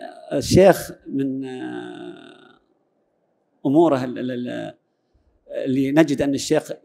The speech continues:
يتوسع، يقول في بعض، يعني ح-، هذه دارجة، يعني هذه يمكن نسمعها دائما من الشيخ ابن باز رحمه الله، ما يتعلق وصي-، يعني حتى في مجالسه، في مثل هذه المجالس:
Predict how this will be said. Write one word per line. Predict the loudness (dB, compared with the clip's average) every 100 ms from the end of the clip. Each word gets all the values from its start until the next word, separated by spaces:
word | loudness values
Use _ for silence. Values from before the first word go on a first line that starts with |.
| -14 -8
يتوسع، | 0 2 2 4 2 2
يقول | -2 -2 0 0 -2 -10 _ _ -6
في | -2
بعض، | 0 0 -2
يعني | -6 -4
ح-، | -8 -8 -4
هذه | 4 6 6
دارجة، | 4 6 6 6 2 0
يعني | 0 2
هذه | 2 2
يمكن | 0 2 2
نسمعها | 4 4 4
دائما | 4 4 2
من | 0
الشيخ | 0 -2 0
ابن | 2
باز | 2 2
رحمه | -2 0
الله، | 0 2
ما | 2
يتعلق | 2 4 4 2 -2 _ _ -2
وصي-، | 2 4 4 0 0 -4 -8
يعني | -6 -6 -4
حتى | -4 -4 -4
في | -4
مجالسه، | -2 -2 -2 -4 -2 -2
في | 0
مثل | 2 4
هذه | 4
المجالس: | 2 4 6 4 0